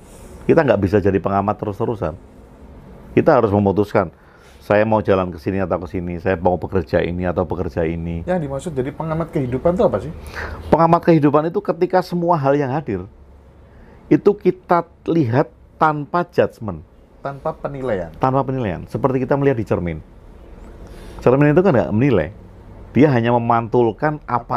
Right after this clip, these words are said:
Speaker 2: adanya.
Speaker 1: adanya. Betul. Dan kapan? Nah, ini kan pertanyaan yang krusial. Kapan pengamat atau pengamatan itu harus kita lakukan? Pada saat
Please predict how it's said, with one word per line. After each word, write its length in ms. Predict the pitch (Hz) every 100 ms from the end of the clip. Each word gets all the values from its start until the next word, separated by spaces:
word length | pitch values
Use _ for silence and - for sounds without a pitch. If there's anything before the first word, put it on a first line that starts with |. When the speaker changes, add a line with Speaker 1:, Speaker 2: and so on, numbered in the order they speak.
| 117
Speaker 2:
adanya. 180 | 113 107 87 110 76
Speaker 1:
adanya. 20 | - -
Betul. 300 | - - 80 - - - - - - - - - -
Dan 260 | 127 127
kapan? 640 | 131 175 196 - 104 87 82 82 -
Nah, 120 | -
ini 100 | 95
kan 120 | 101 117
pertanyaan 560 | 98 95 95 92 92
yang 220 | 92 87 82 80 - - - - - - -
krusial. 520 | 107 92 120 92 82 - - - -
Kapan 540 | 175 190 170 139 117
pengamat 720 | - 135 135 135 131 135 139 - _ _ _ _ _ -
atau 280 | - 131 143
pengamatan 800 | 135 131 131 131 135 131 - 131
itu 140 | 135
harus 200 | 143 104
kita 200 | 87 101 92
lakukan? 420 | 87 85 76 76 - - - - - - - - -
Pada 260 | 95 80 87
saat 380 | - 110 135